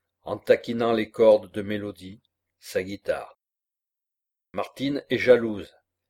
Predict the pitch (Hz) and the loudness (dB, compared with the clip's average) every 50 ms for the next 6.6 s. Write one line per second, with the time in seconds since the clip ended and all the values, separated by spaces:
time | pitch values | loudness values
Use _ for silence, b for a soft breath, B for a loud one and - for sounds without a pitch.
0 | _ _ _ _ _ - - 139 123 - - - 110 107 107 101 - - - 104 | _ _ _ _ _ -4 -2 -2 -2 -2 -4 -12 -16 -16 -16 -16 -16 -16 -12 -10
1 | 113 113 101 110 113 113 110 110 107 98 - 110 107 98 101 - - - 101 92 | -10 -4 0 2 4 4 4 4 2 0 -4 -8 -8 -6 -8 -4 -2 -2 -2 -2
2 | 92 85 73 67 - _ _ _ _ _ _ _ _ _ _ _ _ _ _ _ | -4 -8 -10 -12 -16 _ _ _ _ _ _ _ _ _ _ _ _ _ _ _
3 | _ _ _ _ _ _ _ _ - 104 101 101 117 123 123 131 143 156 156 _ | _ _ _ _ _ _ _ _ -4 -4 -2 0 0 0 0 -2 -4 -8 -10 _
4 | _ _ _ - 107 110 113 113 117 113 107 120 117 123 127 127 127 113 - - | _ _ _ -8 -6 -4 -2 -2 -4 0 2 2 2 2 2 0 0 0 2 2
5 | 117 110 110 - 127 110 98 107 104 92 107 117 117 123 135 113 104 113 107 - | 0 0 0 0 -2 -2 -2 -2 -4 -4 -4 -2 -2 0 -2 0 -2 -4 0 2
6 | 117 113 110 - - - 101 104 104 101 101 | 2 2 2 -2 -10 -16 -12 -10 -10 -10 -10